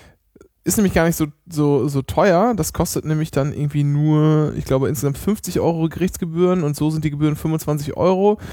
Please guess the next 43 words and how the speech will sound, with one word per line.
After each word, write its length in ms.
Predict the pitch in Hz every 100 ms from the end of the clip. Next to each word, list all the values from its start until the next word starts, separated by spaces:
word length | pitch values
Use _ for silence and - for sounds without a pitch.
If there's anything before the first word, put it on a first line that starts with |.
| - - -
Das 180 | 151 -
wird 80 | 165
aber 180 | 147
verrechnet, 680 | 143 147 131 175 - 233 247
sodass 260 | 156 147 -
du 80 | 143
am 100 | 123
Endeffekt 600 | 143 165 - 151 - 151
nur 120 | 143
fünfzig 360 | 190 180 151
Euro 160 | 139 143
Gebühren 300 | 131 170 208
zahlst. 260 | 196 185 156
Das 100 | -
heißt, 220 | 151 -
im 80 | 143
schlimmsten 340 | 208 254 190
Fall, 380 | - 180 226 262 - - - - - -
wenn 240 | 156 165
der 140 | 160 160
Richter 380 | 190 190 185
oder 100 | 170
die 80 | 160
Richterin 340 | 160 - 165 160
gesagt 220 | 160 160
hätte, 160 | 151
„Ja, 160 | 143 131
nee, 180 | 139 131
sehe 160 | 143
ich 60 | 139
gar 140 | 135
nicht 120 | 135 123
ein, 160 | 151
hier 100 | 170
was 100 | 151
zurückzunehmen, 420 | 160 151 160 156
was 100 | 139
wollen 160 | 135 160
Sie 120 | 160
hier, 140 | 175 160
Sie 100 | 156
dumme 200 | 160 160
Sau?“, 260 | 170 190